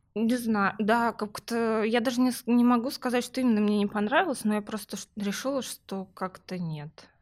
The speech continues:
Как-то я не, а, всё, знаете почему? Потому что я сидела и меняла контраст на хлопушках. <laughs> И я вот в какой-то сиде-, момент сидела и думала: "Ира, вот ты ушла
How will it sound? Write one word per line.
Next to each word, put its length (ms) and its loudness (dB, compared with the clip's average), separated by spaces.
Как-то 340 -14
я 160 -6
не, 140 -8
а, 460 6
всё, 340 -2
знаете 280 -2
почему? 420 -6
Потому 260 -2
что 180 -8
я 120 0
сидела 720 -2
и 540 -2
меняла 580 6
контраст 580 2
на 120 0
хлопушках. 1000 -2
<laughs> 760 2
И 360 4
я 220 4
вот 100 0
в 40 -10
какой-то 260 -6
сиде-, 300 -2
момент 440 6
сидела 340 -2
и 40 0
думала: 340 0
"Ира, 240 -2
вот 220 -4
ты 100 0
ушла 340 2